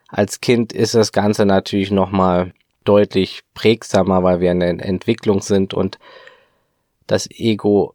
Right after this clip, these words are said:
sich aufbaut und wir so gut wie alles zu uns selbst machen, zu unserer Identität. Wunden, Schmerzen, Gedanken und Interpretation der Wunden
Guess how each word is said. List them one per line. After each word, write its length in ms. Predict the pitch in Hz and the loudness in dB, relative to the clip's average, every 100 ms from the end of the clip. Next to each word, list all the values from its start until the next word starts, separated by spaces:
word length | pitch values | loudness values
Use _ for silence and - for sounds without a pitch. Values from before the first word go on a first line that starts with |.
| _ | _
sich 260 | - 104 - | -10 -8 0
aufbaut 680 | 110 117 - 101 98 101 - | 2 2 0 2 4 2 0
und 300 | 98 98 - | -4 -4 -4
wir 160 | 95 | -4
so 160 | 95 101 | -2 -2
gut 240 | 113 104 | -2 0
wie 100 | 107 | 0
alles 320 | 82 107 107 - | 2 2 2 0
zu 140 | 113 | 0
uns 160 | 101 - | 0 2
selbst 420 | 101 123 - - | 2 2 0 -2
machen, 440 | 98 - 98 98 | -2 -2 -8 -12
zu 100 | - | -8
unserer 220 | 98 95 90 | -4 -2 -2
Identität. 920 | 95 95 87 98 - 123 117 - - _ _ _ _ _ _ _ _ | 0 -2 -2 -8 -4 0 0 -4 -20 _ _ _ _ _ _ _ _
Wunden, 480 | - 123 135 120 117 | 0 2 2 2 0
Schmerzen, 800 | - 107 113 117 - 110 107 104 - _ _ _ _ - | 2 2 2 0 -2 -2 0 -2 -8 _ _ _ _ -6
Gedanken 720 | 113 101 101 104 107 - 101 | -4 2 2 2 0 0 0
und 200 | 98 98 | 2 0
Interpretation 1000 | 107 101 95 - 98 98 95 - 101 104 | 0 0 0 -2 -2 0 -2 0 0 2
der 200 | 98 92 | 2 2
Wunden 420 | 98 104 95 101 | 0 0 0 -6